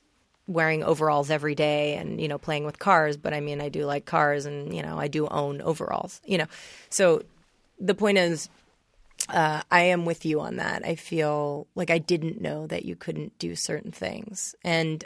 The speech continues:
I fr-, frankly, you know, people, especially this year in Sundance,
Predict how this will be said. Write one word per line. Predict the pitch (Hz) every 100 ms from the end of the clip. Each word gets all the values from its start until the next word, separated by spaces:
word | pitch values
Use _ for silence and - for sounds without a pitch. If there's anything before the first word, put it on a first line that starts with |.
| -
I | 190
fr-, | - 254 -
frankly, | 285 294 262 214 - _
you | 233 220
know, | 190
people, | 170 202 190 190 -
especially | 196 196 196 175 156 - -
this | 180 170
year | 175
in | 156
Sundance, | 160 185 180 170 156